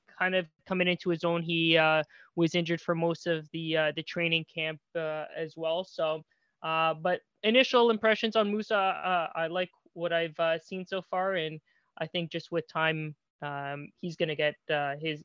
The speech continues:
his goal here sooner rather than later and open up his, uh, account with Benfica.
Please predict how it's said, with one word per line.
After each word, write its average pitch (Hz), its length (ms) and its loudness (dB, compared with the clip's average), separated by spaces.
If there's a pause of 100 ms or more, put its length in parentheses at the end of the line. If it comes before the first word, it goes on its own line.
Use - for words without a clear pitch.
his 156 320 -6
goal 143 200 -4
here 143 280 2
sooner 147 420 2
rather 143 180 4
than 143 160 -2
later 147 280 4
and 143 100 0
open 143 240 -2
up 135 140 -4
his, 147 180 -4
uh, 135 220 2
account 139 280 -2
with 139 160 -4
Benfica. 143 480 -8